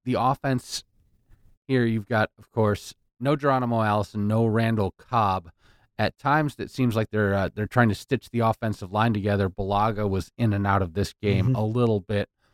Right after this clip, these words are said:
Speaker 1: Byron Bell has been playing at guard for Justin McCray, who was si-, sighted on the sidelines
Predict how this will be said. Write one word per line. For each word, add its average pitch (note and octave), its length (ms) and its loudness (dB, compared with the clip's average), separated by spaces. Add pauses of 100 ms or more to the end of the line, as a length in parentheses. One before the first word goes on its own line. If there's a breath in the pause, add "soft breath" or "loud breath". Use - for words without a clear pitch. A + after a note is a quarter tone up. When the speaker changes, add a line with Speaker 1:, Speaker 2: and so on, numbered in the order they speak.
(600 soft breath)
Speaker 1:
Byron A2+ 380 0
Bell A2 380 0 (400)
has A2+ 140 0
been G#2+ 160 -2
playing G#2+ 460 0
at G2+ 120 -2 (120)
guard A#2+ 300 0
for G2+ 100 -10
Justin G2+ 440 -2
McCray, B2+ 520 -2
who G#2+ 200 0 (380)
was C3 160 4
si-, - 240 -2
sighted G3+ 400 0
on C3+ 220 0
the G#2+ 60 -8
sidelines G#2+ 760 -4